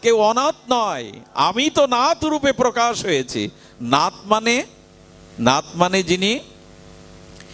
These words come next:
নাথ মানে স্বামী, নাথ মানে যিনি রক্ষক, প্রতিপালক, আমি তো আছি।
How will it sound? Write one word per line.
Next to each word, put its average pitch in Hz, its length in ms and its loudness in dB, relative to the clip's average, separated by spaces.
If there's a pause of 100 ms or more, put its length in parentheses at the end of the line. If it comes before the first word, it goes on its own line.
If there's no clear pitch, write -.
(260)
নাথ 127 240 2 (100)
মানে 170 260 2
স্বামী, 143 840 0 (380)
নাথ 123 300 2 (100)
মানে 170 300 0
যিনি 156 280 2
রক্ষক, 113 720 2 (800)
প্রতিপালক, 151 760 2 (680)
আমি 117 340 2
তো 151 120 4
আছি। 101 420 -4